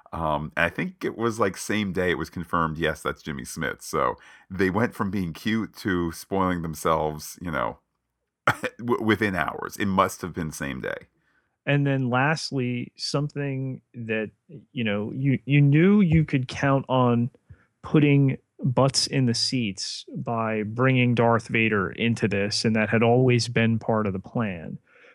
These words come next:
Speaker 2: featuring him in the marketing. But to get,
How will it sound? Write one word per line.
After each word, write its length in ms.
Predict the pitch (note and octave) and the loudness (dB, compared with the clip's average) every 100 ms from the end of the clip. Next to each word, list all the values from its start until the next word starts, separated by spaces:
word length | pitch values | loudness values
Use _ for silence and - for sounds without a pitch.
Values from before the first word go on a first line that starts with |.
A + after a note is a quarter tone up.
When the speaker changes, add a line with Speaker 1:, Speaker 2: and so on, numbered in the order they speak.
| _ _ | _ _
Speaker 2:
featuring 480 | B2+ A#2+ B2 A#2+ A#2+ | 0 4 2 2 2
him 240 | B2 A#2+ | 2 2
in 80 | A2 | 4
the 80 | G#2 | 4
marketing. 720 | G#2+ A2 A2+ G2+ F2+ - - - - - _ | 4 2 2 0 -2 -4 -6 -10 -20 -20 _
But 320 | C3 A#2 - - | 0 0 -2 -8
to 140 | - | -2
get, 460 | B2 A2+ C3 B2 G2 | 0 2 2 2 -2